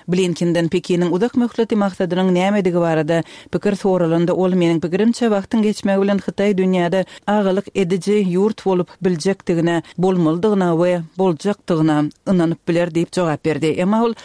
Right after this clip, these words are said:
harby gapma garşylygyň Hytaýyň we Birleşen Ştatlaryň bähwitlerine düýpli gabat gelmeýänligini belledi. "Birleşen Ştatlaryň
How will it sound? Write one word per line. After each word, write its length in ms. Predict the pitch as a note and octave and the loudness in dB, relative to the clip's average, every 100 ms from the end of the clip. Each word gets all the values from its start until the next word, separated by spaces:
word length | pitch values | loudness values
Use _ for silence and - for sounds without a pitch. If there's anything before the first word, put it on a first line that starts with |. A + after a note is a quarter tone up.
| - - | -20 -6
harby 320 | G#3 G3+ A3 | -2 0 0
gapma 320 | A3+ G#3+ G3+ | 0 0 0
garşylygyň 480 | F#3+ F#3 E3+ F3+ G3 | -2 -4 -4 -2 -2
Hytaýyň 360 | F3+ E3+ F3 F3 | -2 -2 0 0
we 120 | E3 | 0
Birleşen 300 | D#3 D3+ E3+ | -2 -2 -2
Ştatlaryň 480 | D#3+ E3 D3+ D#3+ D#3+ | -2 -2 -2 0 0
bähwitlerine 600 | D#3 - D3+ D#3 D3+ E3 D#3 | 0 -2 -4 -2 0 0 0
düýpli 420 | F3 - F#3 G3+ - - - | -2 -2 -4 -4 -6 -12 -4
gabat 300 | G3 F#3+ - | -2 -2 -2
gelmeýänligini 720 | G#3 F#3+ E3 D#3 C#3+ C#3 D3+ | -2 0 2 2 0 0 0
belledi. 500 | D#3 C#3 D3 D3+ C#3+ | 0 -2 0 0 -2
"Birleşen 360 | C#3+ D3+ D3+ A3 | -2 -4 -2 -2
Ştatlaryň 460 | - A#3 A3+ B3 | 0 -2 0 2